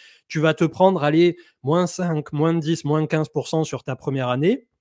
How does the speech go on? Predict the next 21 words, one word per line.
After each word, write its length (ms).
Sauf 240
que 100
l'année 260
d'après 520
et 80
l'année 300
d'encore 420
après, 340
mis 220
à 80
part 180
si 120
on 120
rentre 220
dans 140
une 180
grande 260
dépression 480
ou 140
que 160
sais-je, 360